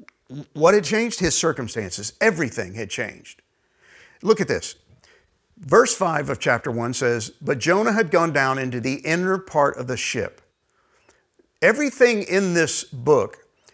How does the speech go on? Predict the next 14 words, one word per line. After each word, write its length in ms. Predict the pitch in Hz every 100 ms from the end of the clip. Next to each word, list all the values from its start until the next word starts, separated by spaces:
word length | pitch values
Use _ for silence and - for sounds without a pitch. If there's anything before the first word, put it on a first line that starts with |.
| -
every 280 | 208 247 214
word 460 | 151 170 202 185
that's 220 | 190 -
used, 320 | 147 123 120 -
every 280 | 190 208 214
phrase 560 | - 202 220 220 208
that's 260 | 208 180 143
written 440 | 147 170 113 104 _ _ _ _ _ _ _ _ -
is 160 | 151
intended 680 | 160 147 - 208 220 180 127
to 120 | 143
convey 520 | - 135 117 147 160 156
a 100 | 127
message. 680 | 120 127 110 101 90 -